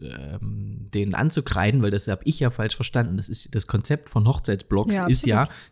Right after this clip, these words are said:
Speaker 1: die, die wollen nicht Fotografen auf n-, auf eine Bühne stellen oder deren fotografische Leistung honorieren, nicht nur,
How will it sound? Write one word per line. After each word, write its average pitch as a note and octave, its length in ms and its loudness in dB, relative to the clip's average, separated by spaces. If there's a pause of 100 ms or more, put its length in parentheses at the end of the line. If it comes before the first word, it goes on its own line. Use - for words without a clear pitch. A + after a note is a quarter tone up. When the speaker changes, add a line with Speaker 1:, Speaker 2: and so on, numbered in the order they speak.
Speaker 1:
die, E2+ 300 -2
die G#2+ 200 -2
wollen G#2 460 4
nicht A#2 200 2
Fotografen C3 880 0
auf B2+ 260 0
n-, B2+ 260 0
auf A#2+ 140 -2
eine C3+ 100 4
Bühne D3+ 320 2
stellen E3 380 -2
oder A#2+ 180 2
deren A#2+ 280 2
fotografische A2 580 -2
Leistung D#3 480 -2
honorieren, D#3 440 4
nicht A#2+ 260 4
nur, D#3+ 360 6